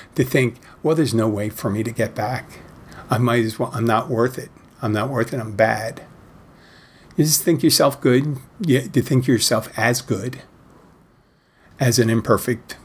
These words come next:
person, and try your best again. And that's, that's my intention. It's very hard to do that.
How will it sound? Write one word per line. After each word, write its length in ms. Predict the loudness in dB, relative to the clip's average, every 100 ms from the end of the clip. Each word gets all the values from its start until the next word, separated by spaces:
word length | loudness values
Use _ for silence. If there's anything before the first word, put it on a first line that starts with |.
| -20
person, 560 | 0 2 2 0 0 -4 -12 -20 -20 -20 -20 -20 -6
and 140 | 0 0
try 200 | 2 2
your 180 | 4 2
best 340 | 0 -2 -4
again. 380 | -6 -4 -6 -8 -12 -20 -20 _ _ _ _ _ _ _ _ _ _ _ _ -4
And 560 | 2 6 6 4 2 0 -6 -20 -20 -20 -20 -6
that's, 600 | 4 6 6 2 0 0 -8 -20 -20 _ _ -20 -20 -20 -2
that's 280 | 0 2 2
my 220 | 4 4
intention. 540 | 4 4 2 -2 -2 -4
It's 120 | -2
very 260 | 2 2 4
hard 280 | 4 4
to 80 | 2
do 220 | 2 2
that. 280 | 2 -2 -10